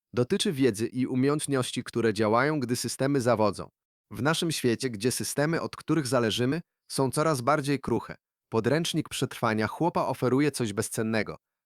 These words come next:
Plan samowystarczalności. Dowód, że nie potrzebujesz wysokiej technologii, żeby stworzyć ciepły,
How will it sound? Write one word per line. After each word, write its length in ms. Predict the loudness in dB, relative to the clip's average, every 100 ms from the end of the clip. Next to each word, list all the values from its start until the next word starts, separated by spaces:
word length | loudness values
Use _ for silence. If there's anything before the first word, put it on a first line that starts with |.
| _
Plan 200 | 0 2
samowystarczalności. 1160 | 2 2 2 0 0 0 0 0 0 -2 -4 -14 -18 _ _ _
Dowód, 340 | 0 2 2 0
że 160 | 2
nie 120 | 2 0
potrzebujesz 600 | 0 -2 0 2 2 0
wysokiej 460 | -2 -2 0 0
technologii, 540 | 0 -2 0 0 0 0
żeby 220 | -2 -2
stworzyć 520 | -6 -2 -2 -2 -4
ciepły, 420 | -2 -2 0 -6